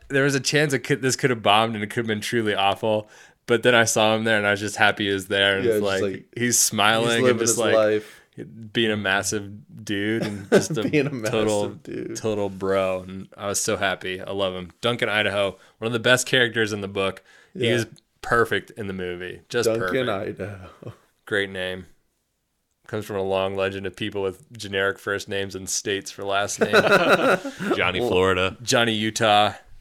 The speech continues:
Speaker 2: Johnny,
Speaker 1: Duncan Idaho.
Speaker 2: <laughs> Johnny Utah.
Speaker 3: Timmy Dakota.
Speaker 1: Yeah. Great name.
Speaker 2: Yeah, I loved, um, the setup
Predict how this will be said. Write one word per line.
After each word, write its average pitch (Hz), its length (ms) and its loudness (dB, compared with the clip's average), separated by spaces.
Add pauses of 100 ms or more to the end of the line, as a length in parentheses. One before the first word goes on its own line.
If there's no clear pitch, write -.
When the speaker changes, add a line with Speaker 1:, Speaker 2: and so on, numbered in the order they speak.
(140)
Speaker 2:
Johnny, - 260 -2
Speaker 1:
Duncan 120 260 0
Idaho. 95 460 0 (240)
Speaker 2:
<laughs> - 100 -20
Johnny 110 500 -6
Utah. 101 360 -14
Speaker 3:
Timmy 92 240 -8
Dakota. 87 500 -6 (180)
Speaker 1:
Yeah. 95 340 -6 (400)
Great 101 260 -6
name. 104 240 -12 (880)
Speaker 2:
Yeah, 123 200 -10
I 113 120 -2
loved, 127 640 0 (100)
um, 95 680 -6 (840)
the - 320 -10
setup 110 720 -2